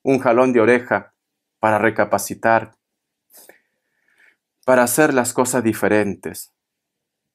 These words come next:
Cuando pase este suceso,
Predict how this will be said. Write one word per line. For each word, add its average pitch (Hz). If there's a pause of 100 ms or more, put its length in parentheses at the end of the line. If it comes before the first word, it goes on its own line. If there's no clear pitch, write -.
(2000)
Cuando 127
pase 170
este 139
suceso, 117